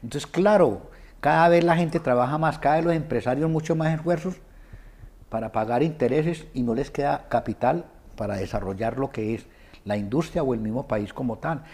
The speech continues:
Entonces la incertidumbre es total y uno no ve, uno no avisora que efectivamente se creen políticas sobre ese fundamento, ¿no? Se crean políticas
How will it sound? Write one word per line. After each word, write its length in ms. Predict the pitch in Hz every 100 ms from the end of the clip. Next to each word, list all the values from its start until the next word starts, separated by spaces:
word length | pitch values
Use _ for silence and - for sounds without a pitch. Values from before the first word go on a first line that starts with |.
| -
Entonces 240 | - 127
la 80 | 127
incertidumbre 680 | 120 123 107 113 104 107 139
es 80 | -
total 380 | 165 143 160
y 100 | 139
uno 180 | 131 131
no 220 | 147 147
ve, 300 | 143 147 147 - -
uno 220 | 127 143
no 100 | 151
avisora 520 | 147 139 147 147 147 - - -
que 220 | - 113 110
efectivamente 760 | 113 - 113 127 139 131 -
se 160 | 127 117
creen 320 | 107 113 131
políticas 680 | 123 110 131 139 165 180 - - - - -
sobre 480 | - 117 107 104 101
ese 180 | 104 151
fundamento, 640 | 147 127 95 104 160 156 113
¿no? 100 | 131
Se 140 | 123
crean 240 | - 104
políticas 680 | 104 139 143 - - 110 -